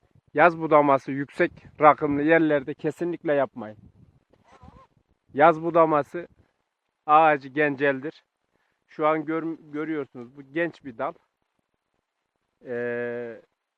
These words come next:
herhangi bir, bir soğukta sıkıntı olur ve gelişim zayıf olur. Yaz ortasında budama yüksek kesimlerde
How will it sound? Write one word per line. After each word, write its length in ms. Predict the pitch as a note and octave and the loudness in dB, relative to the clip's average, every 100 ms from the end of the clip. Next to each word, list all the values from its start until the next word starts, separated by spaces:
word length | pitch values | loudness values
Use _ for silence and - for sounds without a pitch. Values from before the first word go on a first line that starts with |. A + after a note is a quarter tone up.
| _ _ | _ _
herhangi 460 | D#3 F3+ G3 F#3+ F3 | -6 0 0 0 -4
bir, 140 | E3+ | -8
bir 80 | D#3+ | -10
soğukta 600 | - F3+ F#3 D#3+ - F3 | -10 -4 -2 -2 -6 -10
sıkıntı 500 | - E3 F3 E3+ F3 | -10 -10 -8 -8 -6
olur 240 | D#3 D#3 - | -6 -6 -10
ve 220 | D#3+ F3+ - _ _ _ _ _ _ | -8 -8 -8 _ _ _ _ _ _
gelişim 600 | C3+ D#3 E3+ - F#3 F3 | -6 -4 -4 -4 -6 -8
zayıf 400 | C#3 D#3+ E3+ E3+ | -2 2 2 0
olur. 220 | C#3+ A#2+ - _ _ _ _ _ _ _ _ _ _ _ - | -6 -12 -16 _ _ _ _ _ _ _ _ _ _ _ 2
Yaz 260 | E3 F#3+ | 6 6
ortasında 680 | F#3 E3+ D#3+ D3 D3 D3 C3+ | 6 2 0 -2 -2 -4 -4
budama 480 | E3+ E3+ E3+ F3+ F3 - - - _ _ | 0 2 2 2 -6 -12 -20 -20 _ _
yüksek 380 | D3 - F3 - | -14 -4 -4 -2
kesimlerde 720 | D#3 - C#3+ C#3 C3 E3+ | -4 -2 -2 0 0 -4